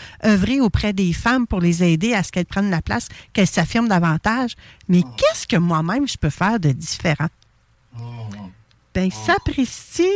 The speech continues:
Speaker 1: Bryce, ta chronique, là, je, je, je prends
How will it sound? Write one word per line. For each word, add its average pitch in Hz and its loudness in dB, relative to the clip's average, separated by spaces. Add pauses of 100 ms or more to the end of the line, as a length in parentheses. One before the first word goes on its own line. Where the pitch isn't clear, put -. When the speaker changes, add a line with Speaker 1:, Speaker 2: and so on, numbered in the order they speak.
Speaker 1:
Bryce, 269 0 (1120)
ta 202 2
chronique, 277 0
là, 392 0 (1800)
je, 277 -2
je, 277 2
je 277 2
prends - 0